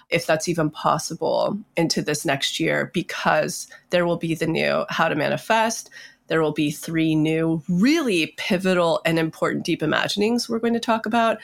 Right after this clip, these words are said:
I just say all of that to really, really let everybody know what a powerful space and time you're working with,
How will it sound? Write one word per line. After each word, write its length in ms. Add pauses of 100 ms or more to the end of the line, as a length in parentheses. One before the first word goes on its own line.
(320)
I 80
just 220
say 160
all 160
of 160
that 300 (340)
to 180
really, 400
really 540 (120)
let 240
everybody 540
know 560 (120)
what 260
a 60
powerful 580
space 340
and 100
time 240
you're 140
working 380
with, 320